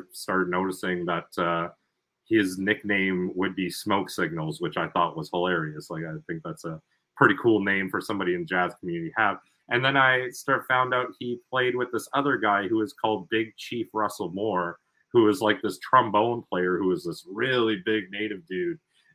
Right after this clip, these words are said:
And he used to play with, uh, Louis Armstrong. So that's, like, Louis Armstrong was literally, like,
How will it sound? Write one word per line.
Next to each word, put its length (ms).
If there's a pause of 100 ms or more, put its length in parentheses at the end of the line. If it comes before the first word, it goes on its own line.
And 200
he 60
used 320
to 60
play 280
with, 260
uh, 520 (380)
Louis 260
Armstrong. 640
So 200
that's, 260
like, 200
Louis 300
Armstrong 500
was 220
literally, 480
like, 240